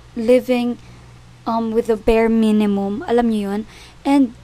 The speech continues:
yung iba naman na, um, yung iba naman, kung hindi ganun, kung hindi, like, may drive and motivation to do that, to rise up,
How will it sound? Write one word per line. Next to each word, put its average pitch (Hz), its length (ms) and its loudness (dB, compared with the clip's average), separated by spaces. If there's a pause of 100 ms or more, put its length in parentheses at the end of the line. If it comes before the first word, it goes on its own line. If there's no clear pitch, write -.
(160)
yung 320 240 4
iba 311 240 4
naman 247 480 4
na, 240 240 -2 (560)
um, 247 400 0
yung 285 120 4
iba 277 200 2
naman, 233 480 2 (160)
kung 269 160 0
hindi 269 320 2
ganun, 233 480 0
kung 247 160 -4
hindi, 240 480 -4 (560)
like, 240 240 2 (720)
may 254 160 2
drive 226 480 0
and 220 160 -4
motivation 202 880 -4 (480)
to 254 160 -2
do 233 320 2
that, 214 240 2 (240)
to 262 80 -4
rise 233 560 2
up, 202 160 -2